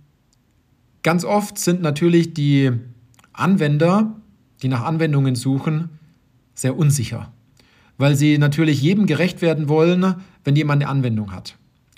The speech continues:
Und man ist natürlich auch an dem Punkt, dass man sich denkt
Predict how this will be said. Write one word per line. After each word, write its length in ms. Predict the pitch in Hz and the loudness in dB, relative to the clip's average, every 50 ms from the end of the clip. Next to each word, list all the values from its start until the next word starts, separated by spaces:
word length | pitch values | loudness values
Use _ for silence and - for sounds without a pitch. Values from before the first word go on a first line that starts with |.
| _ _ _ _ _ _ - | _ _ _ _ _ _ -2
Und 420 | 151 151 156 151 143 151 - - - - _ _ _ _ _ _ _ _ _ _ | 0 0 0 0 -2 -4 -8 -12 -16 -20 _ _ _ _ _ _ _ _ _ _
man 100 | - 139 | -2 0
ist 120 | 165 175 180 | 0 0 0
natürlich 440 | 202 160 170 180 175 170 160 208 - | 0 0 2 2 2 2 2 0 0
auch 220 | 165 160 160 160 | 0 0 0 0
an 80 | 147 143 | 0 0
dem 100 | 135 120 | 0 0
Punkt, 480 | - 170 180 202 214 214 - - - - _ _ _ _ - - | 0 0 2 2 2 0 -2 -4 -12 -18 _ _ _ _ -10 -6
dass 160 | 143 139 147 | -6 -4 -2
man 120 | 156 139 | -2 -2
sich 180 | 135 127 117 - | -2 -4 -4 -2
denkt 460 | 151 156 175 196 202 202 - - | -2 0 0 0 -2 -4 -6 -14